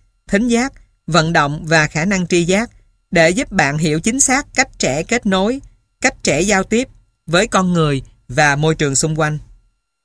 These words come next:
Các phương pháp giao tiếp. Trẻ tiếp nhận giao tiếp và biểu đạt bản thân bằng nhiều cách khác nhau.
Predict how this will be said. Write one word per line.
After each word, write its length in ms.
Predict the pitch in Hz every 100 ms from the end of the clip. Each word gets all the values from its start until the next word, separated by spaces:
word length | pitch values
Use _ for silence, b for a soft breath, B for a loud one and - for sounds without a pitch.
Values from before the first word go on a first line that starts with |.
| _ _ _ _ _ _ _ _ _
Các 160 | 208 247
phương 220 | 208 180
pháp 200 | 190 226
giao 220 | 196 175
tiếp. 240 | 165 185 240 - _ _ _ _ _ _ _ _ _ _ _ _ -
Trẻ 340 | 180 165 196
tiếp 160 | 233 320
nhận 260 | 233 156
giao 140 | 190 196
tiếp 220 | 226 277
và 160 | 190 170
biểu 140 | 160
đạt 180 | 202 151
bản 180 | 156 208
thân 240 | 226 196
bằng 220 | 180 160 156
nhiều 160 | 151
cách 160 | 180 226
khác 260 | 254 269
nhau. 280 | 214 196 196